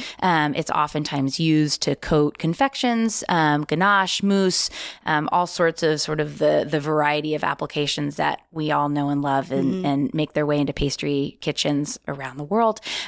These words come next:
Speaker 1: Um, and so, you know, it was application driven. It was also, uh, flavor driven. So really looking at where we were sourcing our beans, which has always been pivotal. I'm, my, my grandfather went to West Africa, um, you know, way back in the day.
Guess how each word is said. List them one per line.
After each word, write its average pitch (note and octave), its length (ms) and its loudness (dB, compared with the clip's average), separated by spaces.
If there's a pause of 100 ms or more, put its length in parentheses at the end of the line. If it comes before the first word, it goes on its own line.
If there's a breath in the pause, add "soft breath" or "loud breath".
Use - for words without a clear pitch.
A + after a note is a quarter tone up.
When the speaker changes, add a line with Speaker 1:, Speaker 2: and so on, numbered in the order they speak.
Speaker 1:
Um, E3+ 500 2
and F3+ 200 2
so, F3 400 4
you G3 100 -2
know, E3+ 120 4
it D3+ 40 2
was D#3+ 220 2
application A#3+ 520 -2
driven. G#3+ 320 2
It E3+ 80 0
was E3 140 0
also, D3+ 640 2
uh, D#3 240 -2
flavor D#3+ 360 0
driven. - 400 -2
So D#3 340 2 (220 loud breath)
really E3+ 220 2
looking D#3+ 340 0
at C#3+ 200 0
where D#3 240 2
we D#3+ 120 2
were D3 100 2
sourcing D#3 380 -2
our D3+ 80 2
beans, D3+ 300 0
which - 220 -4
has D#3+ 200 -2
always D#3+ 320 2
been D3 380 0 (300 loud breath)
pivotal. C#3+ 280 0
I'm, C#3 300 -2
my, C#3+ 220 -2
my D#3 120 -4
grandfather C3+ 600 -4
went C3+ 220 -2
to - 100 -2
West C3+ 280 -4
Africa, C#3 680 -2
um, C#3 520 0
you D#3 100 -8
know, B2 180 -10 (1040)
way E3 320 4
back D#3 240 0
in D3 80 -4
the C#3+ 80 -4
day. C3+ 320 0